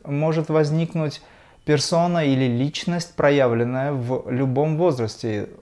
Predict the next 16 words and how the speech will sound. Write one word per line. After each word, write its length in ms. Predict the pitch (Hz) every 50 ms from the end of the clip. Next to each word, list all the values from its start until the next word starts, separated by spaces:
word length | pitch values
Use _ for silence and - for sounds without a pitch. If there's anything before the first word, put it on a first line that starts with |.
| - -
Аватары 560 | 120 123 123 127 127 127 - 180 208 220 214
приходят 720 | 202 - 175 165 - - 180 170 170 165 143 135 127 123
двумя 380 | 123 143 165 185 190 196 175 143
способами. 880 | - - - - 160 147 - - 117 101 104 104 107 107 107 110 113 - -
Они 440 | 135 135 147 156 165 170 170 165 165 - - - - - - - _ -
возникают 800 | 117 113 143 160 165 170 175 170 170 170 156 139 131 117 - -
из 120 | 131 -
света. 540 | - - 131 110 98 98 - - 82 196 196 - _ _ _ _ _ _ _ _ _ _ _ _ _
Это 240 | - - 131 - 131
я 400 | 127 123 127 120 113 101 - - - - - -
так 200 | - 123 113 -
это 200 | 120 120 - 120
видел. 440 | 117 113 120 117 113 127 156 180 190 - _ - - - - - - - - - - - - - _ _ _ _ - _ -
И 180 | - 165 185 202
второй, 580 | 196 - 190 185 190 202 214 214 220 220 - - - -
э, 920 | 175 160 160 160 160 156 160 156 160 156 156 156 147 143 135 131 127 127